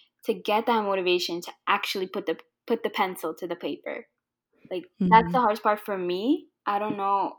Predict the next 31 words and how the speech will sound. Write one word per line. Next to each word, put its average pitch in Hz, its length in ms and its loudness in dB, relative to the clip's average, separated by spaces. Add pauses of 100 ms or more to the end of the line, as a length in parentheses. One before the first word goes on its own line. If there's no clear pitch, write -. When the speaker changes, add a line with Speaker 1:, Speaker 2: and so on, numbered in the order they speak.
(100)
Speaker 1:
for 185 100 -4
anyone 190 360 -6
else, 196 280 -2 (140)
but 180 340 2 (640)
I 240 60 -6
feel 302 140 0
like 294 180 4
that's 240 260 2
h-, - 220 -12 (260)
that's 220 360 -4
difficult 220 640 4
because 214 320 -2
it's 208 160 -4
like, 202 300 0 (920)
you 240 120 2
know, 247 180 6
your 220 220 4
mind 220 440 6
can 240 180 2
be 226 120 0
so 202 300 0
sluggish 196 1040 0 (320)
before 208 440 0
you 196 40 4
Speaker 2:
Yeah. 170 240 0
Speaker 1:
actually 185 500 -8 (160)
start 185 420 0
moving. 180 560 -6 (1120)
Like, 196 400 2 (840)
for 269 100 10
example, 214 520 6